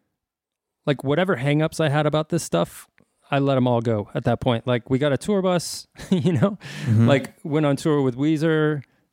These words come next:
Speaker 1: um, got a huge backdrop, like, had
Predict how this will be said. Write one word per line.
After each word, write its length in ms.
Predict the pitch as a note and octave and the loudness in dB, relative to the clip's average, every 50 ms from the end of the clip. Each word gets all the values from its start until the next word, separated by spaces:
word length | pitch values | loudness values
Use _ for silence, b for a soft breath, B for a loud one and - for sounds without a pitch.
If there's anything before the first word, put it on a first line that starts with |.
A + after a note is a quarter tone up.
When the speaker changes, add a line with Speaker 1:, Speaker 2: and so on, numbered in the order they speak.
| _ _ | _ _
Speaker 1:
um, 440 | - C3 A#2+ A#2+ A2+ A2 A2 A2 A2 _ _ _ _ _ _ _ _ _ - - | -2 0 2 2 2 0 -2 -4 -8 _ _ _ _ _ _ _ _ _ -10 -4
got 180 | - D3+ C#3+ C3+ | -2 0 0 0
a 40 | A#2 | 0
huge 440 | - D#3 D#3 D3+ D3 B2+ A#2 - | 0 0 0 0 0 -2 -6 -4
backdrop, 720 | - D3 C3+ C#3 - - - C#3+ C3+ C3+ C#3 C3 - - | -2 -2 -2 -2 -4 -4 -2 0 2 2 2 0 -2 -2
like, 260 | C3+ B2+ A#2+ A2 - - - - | -2 -2 -2 -2 -4 -10 -18 -8
had 320 | - D3 C#3 B2+ A#2+ A2+ | -2 -2 -2 -2 -2 -6